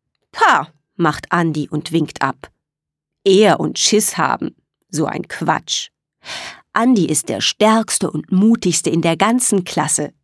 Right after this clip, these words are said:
Das weiß jeder. Dass er nicht mitgeht, hat einen ganz anderen Grund.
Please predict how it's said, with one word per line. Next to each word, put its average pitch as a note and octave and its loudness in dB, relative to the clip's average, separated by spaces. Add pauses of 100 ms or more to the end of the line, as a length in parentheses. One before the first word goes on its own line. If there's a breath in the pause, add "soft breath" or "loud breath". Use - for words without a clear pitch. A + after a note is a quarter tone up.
(220)
Das A#3+ 0
weiß C#4+ 0
jeder. C4 0 (840 loud breath)
Dass F#3 2
er F3+ 2
nicht F3 0
mitgeht, B3+ 2 (280 loud breath)
hat F#3 -4
einen D#3 -2
ganz F3 0
anderen D#3 -2
Grund. - -8